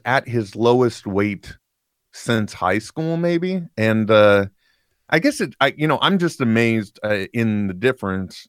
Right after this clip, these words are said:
and not necessarily in the speed, because I know certain things are achievable. I'm not trying to toot my own horn, but I think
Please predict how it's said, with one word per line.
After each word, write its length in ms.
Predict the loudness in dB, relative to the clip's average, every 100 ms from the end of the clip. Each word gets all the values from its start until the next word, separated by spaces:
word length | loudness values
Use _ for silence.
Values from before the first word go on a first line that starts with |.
| -14
and 160 | -10 -4
not 180 | -4
necessarily 540 | -4 -6 0 0 2 0
in 120 | -2
the 60 | -6
speed, 460 | -6 -2 0 0
because 240 | -2 0 2
I 140 | 4
know 280 | 4 4 4
certain 320 | 0 -6 -6
things 260 | -6 -6 -4
are 100 | -6
achievable. 500 | -4 -2 -2 -4 -10 _ _ _ -6
I'm 80 | 0
not 160 | 0
trying 220 | 2 2
to 80 | 2
toot 200 | 0 -2
my 200 | 0 -2
own 140 | 0 -2
horn, 440 | -2 0 0 0
but 160 | 0 0
I 100 | 0
think 320 | -2 -6